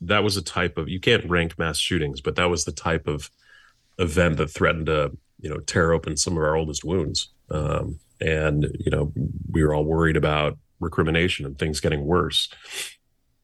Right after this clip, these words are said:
And there was a, a very real debate about, inside the White House, about whether or not President Obama would give a eulogy. He didn't want to, for the reasons I outlined before. And selfishly, I didn't want to write one.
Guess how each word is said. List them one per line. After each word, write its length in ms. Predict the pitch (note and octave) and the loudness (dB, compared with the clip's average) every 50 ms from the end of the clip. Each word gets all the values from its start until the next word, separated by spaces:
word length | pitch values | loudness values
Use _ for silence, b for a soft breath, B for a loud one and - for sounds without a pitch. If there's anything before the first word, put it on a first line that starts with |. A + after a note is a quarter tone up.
| _ _ _ B B B B B - | _ _ _ B B B B B 2
And 140 | G#2+ G2 F#2+ | 4 6 6
there 80 | F#2 | 6
was 160 | F2 E2+ D#2 | 6 4 2
a, 220 | D#2+ D#2 - - F#2 | 0 -4 -4 -4 -4
a 20 | |
very 300 | E2+ D#2 F2+ F#2 F#2+ F2+ | 0 2 4 6 6 6
real 260 | D2+ D#2+ F#2+ G2 G2 | 6 6 6 6 6
debate 460 | F#2+ E2 F2+ D2+ D2+ F#2 A2+ C#3 C3 G2 | 6 2 0 0 2 4 4 4 4 2
about, 320 | - E2 D#2+ E2 D#2 - - - - _ _ _ | 0 0 -2 -4 -6 -8 -14 -20 -20 _ _ _
inside 400 | - F#2 F2 E2 - - F#2+ F2 | -2 0 0 0 0 0 0 2
the 60 | E2 E2+ | 0 0
White 200 | D#2+ F2 F#2+ G2+ | 2 2 2 2
House, 140 | F#2 - | 0 -2
about 180 | D#2+ E2 D#2 D#2 | -2 -2 -2 0
whether 220 | D#2+ D#2+ D#2+ E2 | 0 0 0 0
or 40 | D#2+ | 0
not 320 | D#2 D#2+ D#2+ D#2+ D#2+ C#2+ - _ _ _ _ | 2 2 2 0 0 -2 -6 _ _ _ _
President 320 | - F#2 E2 F2 E2 D#2 | -2 0 0 2 0 0
Obama 180 | D2+ E2 D#2+ D#2+ | 0 0 0 0
would 220 | D#2 D#2 D2+ D#2 | -2 -4 -4 -2
give 140 | - F2 E2 | -2 -2 0
a 40 | E2 | 0
eulogy. 440 | D#2+ E2+ G#2 G#2 F#2 D#2 D#2 D2+ | 0 0 0 0 0 -2 -4 -6
He 160 | D2 D#2 G#2 F#2 | -2 0 0 2
didn't 260 | F#2+ G2+ F#2+ F#2 E2+ | 2 2 2 2 2
want 240 | F2+ G#2 A2+ G2 - | 4 4 2 2 0
to, 240 | - D2+ C#2+ D#2 - _ | -4 -8 -8 -10 -14 _
for 100 | _ - | _ -6
the 80 | D#2+ D2 | -4 -2
reasons 320 | D#2+ E2 D2+ D#2+ D2+ D#2+ | -2 -2 0 -2 0 0
I 100 | D#2+ D#2+ | 0 0
outlined 300 | D#2+ D#2 D#2 D2+ D2+ D2+ | 0 0 -2 -2 -4 -4
before. 380 | D2 C#2+ - F#2+ G#2 G#2+ G2 F2+ | -6 -2 0 2 2 4 4 4
And 180 | E2+ E2+ E2 b b b b b b b b b | 2 0 -4 b b b b b b b b b
selfishly, 500 | - - G2+ G2+ F#2+ A#2+ G2 F#2 G2 F2 | -2 0 2 2 2 2 2 4 4 4
I 80 | F2 F#2+ | 6 6
didn't 180 | A2 G#2 G#2 | 4 6 6
want 140 | A2 A2 G#2 | 6 6 6
to 40 | G#2 | 4
write 180 | A2+ B2+ C3+ | 4 2 2
one. 240 | - D#2 D2 C#2+ D2+ | 0 -4 -6 -6 -10